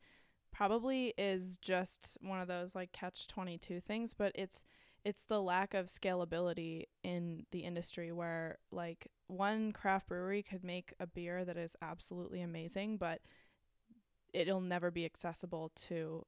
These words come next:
every single person who would want to try it. And so beer trades kind of help alleviate that problem, but it's something that,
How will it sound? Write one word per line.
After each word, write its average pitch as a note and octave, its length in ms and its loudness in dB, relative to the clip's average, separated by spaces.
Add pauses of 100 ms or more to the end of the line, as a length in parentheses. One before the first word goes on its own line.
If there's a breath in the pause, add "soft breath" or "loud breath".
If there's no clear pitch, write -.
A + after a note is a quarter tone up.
every F3 280 0
single E3+ 280 -4
person E3+ 420 -6
who E3+ 160 -6
would E3 160 -8
want D#3+ 280 -8
to - 80 -10
try E3 280 -4
it. - 200 -4 (100)
And F3+ 220 -2
so F3+ 160 2
beer F#3+ 300 2
trades F3+ 380 2
kind F#3 180 -2
of E3+ 100 -6
help F3+ 340 4 (680 soft breath)
alleviate G3 520 2
that E3+ 180 2
problem, F#3 580 6
but F3 320 4
it's - 180 -2
something F3+ 500 -2
that, E3+ 320 0